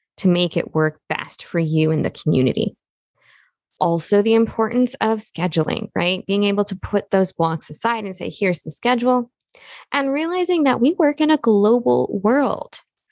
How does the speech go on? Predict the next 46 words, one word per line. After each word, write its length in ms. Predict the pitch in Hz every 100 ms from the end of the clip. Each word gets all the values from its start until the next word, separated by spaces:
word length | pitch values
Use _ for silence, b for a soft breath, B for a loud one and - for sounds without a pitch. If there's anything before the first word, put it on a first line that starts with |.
| b b b _
right? 180 | 240 311
I 100 | 339
am 340 | 349 254 220
not 220 | 240 320 -
a 140 | 285
morning 500 | 277 254 240 226 202
person. 540 | 190 143 147 - - 196 _ _ _ -
I 60 | 440
do 100 | 339
not 260 | 302 285
enjoy 320 | 254 226 196 175
getting 280 | 170 175
on 120 | 175 180
phone 240 | - 160
calls 280 | - - -
at 100 | -
seven 280 | - 170 175
or 80 | -
eight 140 | 180
A 60 | 175
M. 320 | - - 185 -
It 60 | 392
is 160 | 262
not 240 | 214 214 -
my 100 | 175
happy 300 | 156 - -
place. 360 | - - - - _ _ _ _ _ _ B B B _
However, 420 | - 233 233 185 - _ _ _ _
I've 280 | - 294 415
had 280 | 339 330 320
guests 540 | 247 320 277 - - -
from 160 | 269
around 460 | 277 240 240 240 240
the 80 | 226
world. 320 | 185 185 175
I've 120 | -
had 180 | - 165
guests 200 | - -
from 100 | 180
Australia. 720 | 180 - - 294 285 294 285 -
I've 120 | 170
had 140 | 165
guests 200 | 170 160
from 80 | 175
New 120 | 170
Zealand. 520 | 185 294 277 269 269